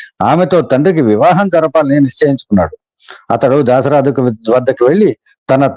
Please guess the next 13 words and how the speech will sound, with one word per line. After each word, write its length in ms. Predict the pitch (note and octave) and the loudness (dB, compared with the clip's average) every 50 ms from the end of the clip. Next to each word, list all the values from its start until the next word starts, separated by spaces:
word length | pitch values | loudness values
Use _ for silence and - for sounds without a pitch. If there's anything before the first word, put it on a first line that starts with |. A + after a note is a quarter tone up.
| - - | -4 -2
తండ్రి 340 | B2 B2 E3 F3+ G#3 F#3 D#3+ | 0 0 2 2 2 2 0
శంతనుడికి 640 | - - A#2+ B2 - D#3 G#3 G3+ F#3+ F#3 D3 E3 | 0 -2 -4 -2 -2 0 0 0 0 0 0 0
సత్యవతిని 600 | C3 - B2+ A2+ - E3 D#3+ D#3 D3+ - D3 C3+ | -2 -2 -2 -2 0 0 0 0 0 0 0 2
ఇమ్మమని 480 | B2+ C3+ D3 D#3+ D3+ C#3+ C#3+ C3+ C3 D3 | 2 2 2 2 2 0 0 0 0 0
అడిగాడు. 440 | D#3 C3 G#2 G2 G2+ A#2 G2 F2 - _ _ _ _ _ _ _ _ _ - _ _ _ _ _ - - | 0 0 -2 -2 0 -2 -2 -2 -6 _ _ _ _ _ _ _ _ _ -20 _ _ _ _ _ -2 0
దాసరాజు 480 | F#2+ - A2 A#2+ A#2 C#3+ D3 D3 D3 C#3+ | 2 2 2 2 2 2 2 2 2 2
దేవవ్రతంతో 760 | B2 B2+ C3+ D3 D#3 D3+ D3 - D3+ C#3 C3+ A#2+ D3 D3 C#3+ | 2 2 2 2 2 0 0 0 0 -2 0 0 0 0 2
ఆమె 400 | C#3+ C3+ C3 C3+ C#3 D3 C3+ B2 | 2 2 0 0 0 0 0 0
ఉపచార 480 | A2+ G#2+ G2 - D#3+ C#3+ E3+ E3 E3 | 0 -2 -2 -4 -4 -2 0 0 2
వ-, 240 | D#3 D3+ D3 D3 C#3+ | 0 0 0 0 0
మనువు 420 | B2+ B2+ C3+ C#3+ D3 C#3 B2+ G#2+ - - | 0 0 0 0 0 0 0 0 -2 -2
కుమార్తె 500 | A2+ B2 C#3+ D#3 D3+ C#3+ - D#3 C#3+ C3+ | -2 0 0 0 0 -2 -2 0 0 2
అని, 320 | C3+ C#3 F3+ A3+ G#3+ - | 2 2 2 2 0 -2